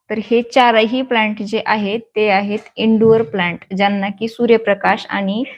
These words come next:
अ, सूर्यप्रकाशाची गरज नाही, जे सावलीमध्ये छान येतात असे.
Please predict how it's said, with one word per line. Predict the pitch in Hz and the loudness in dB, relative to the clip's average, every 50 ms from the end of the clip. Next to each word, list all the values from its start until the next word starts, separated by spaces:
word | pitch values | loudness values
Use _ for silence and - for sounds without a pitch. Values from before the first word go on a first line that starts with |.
| _ _ _ _ _ _ _ _ _ | _ _ _ _ _ _ _ _ _
अ, | - - 185 185 190 190 185 185 185 196 | -4 0 2 2 2 2 2 2 0 0
सूर्यप्रकाशाची | 190 - 240 226 226 220 226 - 220 220 - 214 202 202 226 | 0 0 2 2 2 2 0 0 0 0 -2 -4 -4 -4 -2
गरज | 196 214 226 233 254 247 226 | 0 2 2 4 2 2 0
नाही, | 226 202 196 196 202 214 277 330 302 - - | 0 -2 -2 -4 -4 -4 -6 -8 -8 -10 -8
जे | 180 208 | -8 -6
सावलीमध्ये | 208 - 226 220 214 220 214 214 214 214 208 240 240 233 _ | -2 2 2 2 4 2 2 0 0 0 0 0 -2 -2 _
छान | - - 254 240 240 233 | -10 -6 -2 0 0 2
येतात | 214 190 185 190 - 185 196 190 - _ _ - | 0 0 -2 -2 -4 -6 -6 -8 -10 _ _ -6
असे. | 214 214 - - 190 - | -6 -4 -4 -6 -6 -6